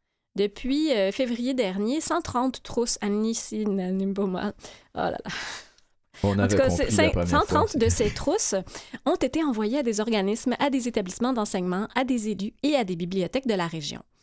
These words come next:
Speaker 1: L'initiative vient de l'organisme Minwashin, qui vise à promouvoir les arts et la culture anishinaabe. La trousse comporte notamment des calendriers, des étiquettes et des autocollants en langue autochtone.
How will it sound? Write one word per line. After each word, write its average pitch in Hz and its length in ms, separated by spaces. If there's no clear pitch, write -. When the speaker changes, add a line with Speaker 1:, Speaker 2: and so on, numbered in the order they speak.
Speaker 1:
L'initiative 294 760
vient 269 240
de 294 80
l'organisme 214 800
Minwashin, 214 1000
qui 202 120
vise 240 240
à 147 80
promouvoir 214 560
les 180 200
arts 220 220
et 254 80
la 196 100
culture 247 360
anishinaabe. 185 500
La 175 120
trousse 247 240
comporte 214 400
notamment 190 420
des 202 100
calendriers, 208 720
des 190 260
étiquettes 226 500
et 277 40
des 247 160
autocollants 190 560
en 196 140
langue 254 320
autochtone. - 540